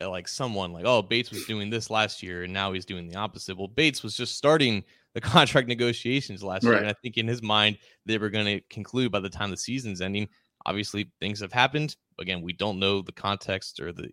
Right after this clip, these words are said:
Speaker 1: the situation of what's going on with those communications, but I, th-, this happens all around the league, and it's not necessarily a bad thing. It's just a player looking out for the best interest of himself. He still cares about the team. The team still cares about him. If you wanna believe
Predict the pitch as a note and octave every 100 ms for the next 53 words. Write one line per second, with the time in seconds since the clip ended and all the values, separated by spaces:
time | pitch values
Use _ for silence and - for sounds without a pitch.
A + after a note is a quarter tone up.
0 | _ - F2 F2 _ - G#2 - F#2 G2
1 | F#2 E2+ F2 F#2 - F#2 F2+ F#2 F#2+ -
2 | _ _ _ - G#2+ A2+ - A2+ G2+ F#2
3 | A#2+ A#2 G2+ F2 - F#2 F#2+ C3 - _
4 | D#2 - _ - - _ - G2+ - -
5 | G2 G2 F2+ F#2 F#2+ F#2 F2 F2 E2 G2+
6 | F#2+ F2 F2 - F#2 F#2 F#2 - - E2+
7 | F2 F#2 G2+ - F2+ F2+ - - - G2+
8 | G2+ F#2+ - _ - G#2 G2+ F#2+ G2 -
9 | F2 F2+ - F2+ - F2 - D#2+ F2 -
10 | F#2+ G#2 - _ _ - B2 A2 A2+ A2
11 | G2 G2+ - - A#2+ A#2 A2+ _ - E2+
12 | - C3+ B2 - G#2+ - A2 F#2+ E2+ B2
13 | B2+ B2 A2 F#2+ F#2 F2 G2 G2